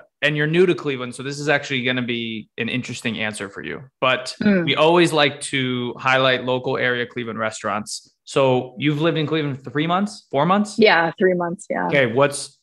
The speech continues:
Speaker 1: what's your go-to spot, and do you have one? Maybe you don't.
Speaker 2: Oh, I do, actually.
Speaker 1: Okay.
Speaker 2: Uh,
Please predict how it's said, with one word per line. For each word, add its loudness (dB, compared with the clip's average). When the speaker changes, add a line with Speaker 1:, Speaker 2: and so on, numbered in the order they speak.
Speaker 1:
what's -4
your -2
go-to 2
spot, 2
and -2
do -2
you -4
have 0
one? -14
Maybe -6
you -2
don't. -2
Speaker 2:
Oh, 8
I 6
do, 2
actually. 0
Speaker 1:
Okay. 0
Speaker 2:
Uh, 4